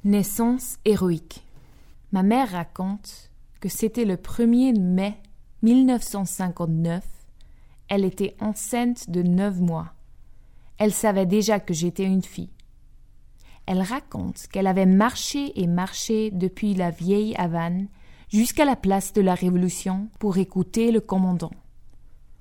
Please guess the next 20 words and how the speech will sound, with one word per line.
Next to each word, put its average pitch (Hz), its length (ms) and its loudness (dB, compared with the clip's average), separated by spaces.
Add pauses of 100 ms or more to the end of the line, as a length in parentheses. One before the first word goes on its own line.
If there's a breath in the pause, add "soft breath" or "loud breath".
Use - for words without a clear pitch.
(520)
En 196 160 4
plein 254 420 4
discours, 202 760 0 (380)
j'avais 180 340 0
commencé 226 680 -2
à 208 80 2
donner 196 400 4
des 175 140 0
coups - 500 -4
dans 196 140 -2
le 180 120 2
bassin 185 440 0
de 180 120 0
ma 180 140 2
mère, 170 320 0 (680 soft breath)
à 202 100 4
lui 220 160 8
rompre 262 480 4
les 214 240 4
os, 226 200 4